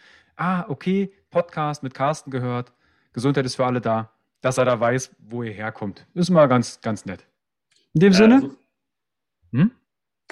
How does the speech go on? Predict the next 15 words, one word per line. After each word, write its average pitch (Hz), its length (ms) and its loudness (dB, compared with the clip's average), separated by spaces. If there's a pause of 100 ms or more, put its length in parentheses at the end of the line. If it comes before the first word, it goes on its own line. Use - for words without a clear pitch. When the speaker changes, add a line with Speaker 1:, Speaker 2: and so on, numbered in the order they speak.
(100)
Speaker 2:
Ja, 131 200 -2
so 165 100 2
schaut's 202 220 0
aus. 185 300 2
Genau 143 220 2
so 147 120 0
machen 156 200 0
wir 160 120 0
das. 160 220 -4
Ich 135 140 -14
freue 135 160 -2
mich 139 140 -2
auf 120 100 -6
Anfragen. 147 680 -2
Äh, 120 340 -4